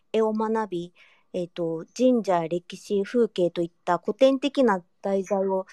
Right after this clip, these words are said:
緻密に描く、いわゆる硬派な作品から、まあ、大衆の娯楽として広く愛された浮世絵、さらには春画までを描き、その画風の幅広さが、まあ、同時代の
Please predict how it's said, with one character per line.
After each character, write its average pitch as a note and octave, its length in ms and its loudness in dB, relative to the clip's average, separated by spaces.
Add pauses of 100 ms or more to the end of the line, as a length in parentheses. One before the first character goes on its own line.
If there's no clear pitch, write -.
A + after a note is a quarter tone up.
(160)
緻 A#3+ 140 0
密 A#3+ 280 0
に A3+ 300 0
描 A3 220 0
く、 G#3+ 420 -4
い A#3 80 -4
わ C#4+ 180 4
ゆ B3+ 80 0
る F3+ 140 -10
硬 - 180 2
派 C4 240 0
な E3+ 100 -16
作 G3 320 -14
品 F#3+ 260 -10
か F#3+ 200 -6
ら、 F#3+ 320 -2 (440)
ま A#3 60 -8
あ、 - 20 -12
大 C4+ 240 -4
衆 C#4 240 -4
の C4 160 0
娯 B3+ 140 2
楽 C4 260 -6
と C4+ 140 -4
し - 100 -20
て A#3 380 -8 (160)
広 C4 240 -4
く G#3 100 -4
愛 G3+ 140 -6
さ A3 160 -6
れ F#3+ 100 -8 (140)
た F#3 360 -6
浮 A3 260 -12
世 A#3+ 220 0
絵、 A3+ 280 -6 (480)
さ C4+ 180 -4
ら B3+ 80 0
に G3+ 100 -4
は F3+ 60 -8
春 A#3+ 280 -2
画 B3 120 0
ま C4+ 160 0
で B3 80 0
を F#3 180 -6
描 F#3 320 -10 (100)
き、 F#3 440 -10 (140)
そ - 120 -4
の C4 140 4
画 A#3 100 -2
風 B3+ 220 -2
の B3 100 -4
幅 B3+ 300 -2
広 B3+ 360 -4
さ E3 140 -6
が、 F#3 220 -8
ま F#3 120 -4
あ、 E3+ 40 -8
同 A3+ 200 -2
時 C4+ 140 -6
代 G#3+ 220 -6
の F3 180 -8